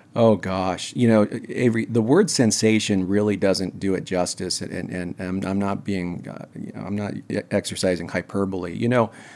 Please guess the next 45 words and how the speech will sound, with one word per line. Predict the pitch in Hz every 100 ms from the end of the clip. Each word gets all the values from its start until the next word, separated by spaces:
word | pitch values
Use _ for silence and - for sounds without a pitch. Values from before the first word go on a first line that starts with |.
| - - -
uh, | 113 107
you | - 214
know, | 240 -
you | 240
know, | -
sometimes | - 247 254 185
the | 175
news | 185
media | 156 175 165
is | 139 -
criticized | - 147 143 143 160 151
for | 143 117
hyping | - 120 131 120
up | 113 127
a |
lot | 139 135 139
of | 139
angles, | 135 143 156 160 156 - -
um, | 113 113 107 - _
but | - 131 -
this | 120 117 185 -
one's | 302 247
coming | 165 160 139
from | 139
the | 110
players | - 120 131 127 104
themselves. | 98 92 - 104 82 -
Like, | 101 90 - _ 113 120
everyone | 131 160 160
in | 143
the | 117
All-Star | 104 120 120 113 98
Game, | 98 95 92 110 -
are, | 101
they're | 104 104
talking | - 110 101 120
about | 107 107 110
Ohtani. | 113 131 135 156 - -
And | 110 110 104 - - - - -
the | 120 113
introductory | 123 120 113 113 120
press | 107 98 104
conference | - 120 117 123 120
yesterday, | 123 120 123 123
about | 101 98 -